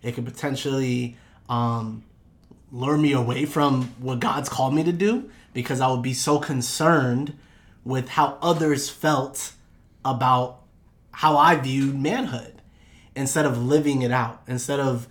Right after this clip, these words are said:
pointing people back to Christ. And I think that that's where we got away as a, as a people, especially in the church. We got away from the basics of the Bible. Like, it's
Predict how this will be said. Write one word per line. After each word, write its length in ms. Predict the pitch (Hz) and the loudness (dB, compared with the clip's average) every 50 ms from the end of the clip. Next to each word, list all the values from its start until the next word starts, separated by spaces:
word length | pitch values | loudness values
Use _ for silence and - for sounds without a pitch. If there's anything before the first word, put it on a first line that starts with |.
| - - - - - - - - - - - | -20 -20 -20 -20 -20 -20 -20 -20 -20 -20 -16
pointing 420 | - - 160 160 156 156 151 143 135 | -8 -2 0 2 4 4 4 2 0
people 200 | - 143 131 131 123 | -2 -4 -4 -4 -2
back 220 | 120 127 120 117 | -2 -2 -2 -2
to 80 | - 117 | -6 -8
Christ. 560 | - - 143 127 120 - - - - - - _ - - - - _ - - - | -6 -4 -2 -2 -2 -4 -8 -14 -18 -18 -18 _ -20 -20 -20 -20 _ -16 -8 -4
And 540 | 135 135 131 127 127 123 120 120 117 117 - - _ _ _ _ _ _ _ _ | -2 -2 0 0 0 0 -2 -2 -4 -6 -10 -18 _ _ _ _ _ _ _ _
I 120 | - 135 131 | -2 -2 0
think 220 | - - 185 170 | 0 0 0 0
that 160 | 160 131 123 | 0 -2 -2
that's 340 | - 139 143 147 143 - - | 0 0 0 0 -2 -4 -4
where 160 | 131 147 151 | -2 0 0
we 140 | 147 143 123 | 0 0 -2
got 200 | 117 127 131 135 | -2 0 0 0
away 480 | 131 120 117 131 127 120 120 123 - - - _ _ - | 0 0 -2 -2 -2 -4 -6 -8 -14 -20 -20 _ _ -4
as 240 | 135 135 131 120 120 | -4 -2 -2 0 -2
a, 160 | 123 117 117 - | -2 -4 -4 -4
as 160 | 127 123 117 | -4 -4 -4
a 40 | 120 | -6
people, 360 | - 156 160 - 160 160 - | -6 -6 -6 -6 -4 -6 -6
especially 520 | 120 120 - 143 147 139 - 156 147 139 127 | -6 -6 -6 -6 -6 -4 -4 -2 -2 0 0
in 220 | 120 113 113 113 | -2 -2 -4 -6
the 100 | 120 117 | -10 -10
church. 340 | - - 143 143 143 143 - - - - - - | -8 -6 -6 -4 -6 -6 -10 -18 -20 -20 -12 -8
We 120 | 135 135 | -8 -6
got 240 | 131 139 147 170 156 | -2 0 0 2 2
away 180 | 131 135 139 | 2 0 -2
from 400 | 131 - - 131 123 113 110 - - - _ _ - - _ _ _ _ _ _ _ _ | -2 -2 -2 -2 -2 -2 -2 -6 -14 -20 _ _ -20 -20 _ _ _ _ _ _ _ _
the 100 | - 143 | -8 -8
basics 480 | 120 - - 139 160 - - 127 123 - | -6 -2 0 0 0 0 -2 -4 -6 -4
of 260 | 139 131 120 117 127 | -4 -4 -4 -4 -4
the 60 | 135 | -6
Bible. 380 | 120 113 127 131 160 175 139 123 | -4 -4 -2 -2 0 0 0 0
Like, 220 | 123 120 117 120 - - - - - _ _ _ _ _ _ _ _ _ _ - | 0 0 -2 -4 -8 -14 -20 -20 -20 _ _ _ _ _ _ _ _ _ _ -4
it's 460 | 143 147 143 143 - - - - | -2 -2 -2 -4 -6 -6 -8 -8